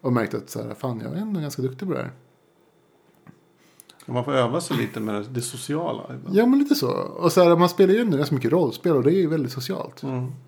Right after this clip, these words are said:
Speaker 1: Och så här, och det handlar
Speaker 2: Så
Speaker 1: väl
Speaker 2: det är begränsat socialt. Socialt i en väldigt snäv krets.
Speaker 1: Ja, fast ma-, man kan ju expandera sin krets.
Speaker 2: Mm.
Speaker 1: Så här, sin, sin, man expanderar sin comfort zone.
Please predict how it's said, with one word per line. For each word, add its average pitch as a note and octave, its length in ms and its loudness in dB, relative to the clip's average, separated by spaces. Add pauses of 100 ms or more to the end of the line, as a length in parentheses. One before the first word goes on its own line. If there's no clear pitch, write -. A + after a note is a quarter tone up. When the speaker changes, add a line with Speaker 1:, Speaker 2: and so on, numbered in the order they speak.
Speaker 1:
Och C#3 120 2
så C3 80 -2
här, B2 80 0
och B2 100 0
det C3+ 80 6
handlar C3+ 300 2
Speaker 2:
Så F3 60 2
Speaker 1:
väl G3 100 2
Speaker 2:
det E3+ 60 -2
är - 20 -2
begränsat E3+ 640 -2
socialt. - 520 -10
Socialt C3 480 -6
i - 20 -4
en B2+ 100 -2
väldigt B2+ 280 -2
snäv B2+ 440 -6
krets. - 200 -18
Speaker 1:
Ja, F3+ 300 4
fast F#3 340 -4
ma-, D#3 280 -2
man D#3 120 4
kan F3+ 120 2
ju F3+ 60 0
expandera E3+ 520 2
sin C3+ 160 -4
krets. - 400 -8
Speaker 2:
Mm. C#3 380 -6
Speaker 1:
Så B2 140 -4
här, A#2 120 -4
sin, B2+ 260 -4
sin, B2 440 -6
man C3 120 -2
expanderar C#3 340 0
sin B2 120 -4
comfort C3 400 -4
zone. G2 180 -10